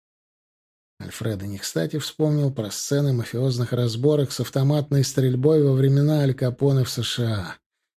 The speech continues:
Если сейчас из ресторана выскочит пара человек с автоматами, они всех сразу положат, учитывая, в какую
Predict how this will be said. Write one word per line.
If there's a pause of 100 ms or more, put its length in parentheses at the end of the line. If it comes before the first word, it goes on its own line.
(140)
Если
сейчас
из
ресторана
выскочит
пара
человек
с
автоматами,
они
всех
сразу
положат,
учитывая,
в
какую